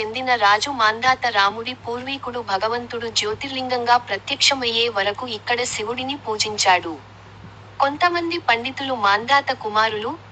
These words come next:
అంబరీషుడు మరియు ముచుకుందుడి గురించి కథను కూడా వివరిస్తారు. వారు ఇక్కడ తీవ్రమైన తపస్సు మరియు తపస్సులను ఆచరించి శివుడిని సంతోషపెట్టారు. దీని కారణంగా, ఈ పర్వతానికి మాంధాత అని పేరు పెట్టారు.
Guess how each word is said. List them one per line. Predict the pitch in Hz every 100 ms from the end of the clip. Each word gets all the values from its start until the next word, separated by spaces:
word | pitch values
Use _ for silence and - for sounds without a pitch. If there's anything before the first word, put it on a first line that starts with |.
| -
అంబరీషుడు | 214 254 339 339 - 277
మరియు | 262 214 214 226
ముచుకుందుడి | 214 208 - 269 262 254 233
గురించి | 214 220 247 262
కథను | 254 202 220 233
కూడా | 233 220 220 254
వివరిస్తారు. | 214 196 202 - 196 185 175 165 - - - -
వారు | 220 226 247
ఇక్కడ | 226 214 277 254
తీవ్రమైన | 247 247 294 311 294 269
తపస్సు | 254 220 208 247 -
మరియు | 240 208 214 233
తపస్సులను | 226 - 247 - 262 233 220
ఆచరించి | 190 214 285 277 254 269
శివుడిని | - 214 226 247 269
సంతోషపెట్టారు. | 277 214 208 269 269 269 202 - 180 175 156 - - - - - - - -
దీని | 247 277 277
కారణంగా, | 269 214 233 254 233 214 196 220 - - - 240
ఈ | 269
పర్వతానికి | 269 226 240 285 302 294 285 262
మాంధాత | 208 202 240 285 190
అని | 240 208 226
పేరు | 233 220 233
పెట్టారు. | 269 208 - 185 180 165